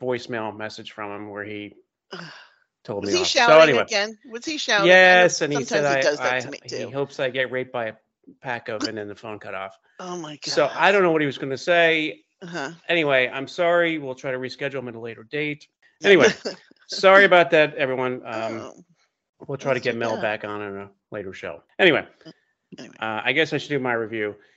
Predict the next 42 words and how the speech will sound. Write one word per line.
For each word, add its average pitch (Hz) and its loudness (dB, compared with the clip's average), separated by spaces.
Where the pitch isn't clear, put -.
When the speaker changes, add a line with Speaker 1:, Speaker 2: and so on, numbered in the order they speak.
Speaker 2:
Yep. 160 -10
Speaker 1:
I'm 214 0
gonna 220 2
review 170 0
a 135 -4
movie 143 -2
that 123 0
is 120 -4
actually 127 -6
up 127 -6
nominated 123 -4
for 107 -8
a 107 -8
Best - -10
Picture, 117 -12
which 107 -14
maybe 117 -6
by 113 -2
the 107 -4
time 120 -8
this - -10
episode 107 -6
airs, 104 -2
it'll 101 -10
already 101 -8
have 95 -20
had 92 -12
the 95 -10
Academy 92 -14
Awards. 90 -10
I 90 -14
don't 90 -16
know. 82 -14
Um, 101 -8
Speaker 2:
Mm-hmm. 131 -16
Speaker 1:
it's - -20
called 139 0
Tar. 165 0
<laughs> - -20
Speaker 2:
Tar? 185 -2
Speaker 1:
Tar. 160 6
Speaker 2:
T 220 -6